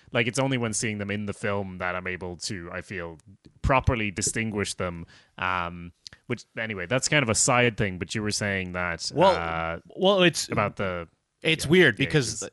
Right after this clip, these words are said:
Speaker 2: I, I, I, I, I get, I agree with what you're saying, like, 'cause there are some people, obviously, they get really, like, technical and specific with, yeah, like, pointing out who's who and whatever. Um, and then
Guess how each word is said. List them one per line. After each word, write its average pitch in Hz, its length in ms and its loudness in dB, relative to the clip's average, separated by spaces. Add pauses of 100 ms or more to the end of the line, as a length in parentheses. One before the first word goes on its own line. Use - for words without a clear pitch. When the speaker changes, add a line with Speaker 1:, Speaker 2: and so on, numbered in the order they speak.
Speaker 2:
I, 170 200 4
I, 165 200 4 (160)
I, 147 140 4 (180)
I, 135 60 2 (120)
I 131 40 0
get, 139 240 4 (120)
I 127 120 2
agree 123 320 8
with 123 140 8
what 117 80 2
you're 101 120 4
saying, 101 300 4
like, 92 160 4
'cause 98 160 0
there 120 140 6
are 127 40 6
some 170 260 4
people, 143 260 0
obviously, 123 360 4
they 104 120 4
get 104 160 -2
really, 110 680 4
like, 95 440 2 (640)
technical 113 580 2
and 95 120 2
specific - 920 -2
with, - 560 0
yeah, 101 260 2
like, 90 160 -2 (160)
pointing 110 420 -2
out 95 160 0
who's 101 240 -6
who 101 240 -2
and 95 100 -4
whatever. 101 440 -2 (760)
Um, 104 640 -2
and 123 160 0
then 123 220 2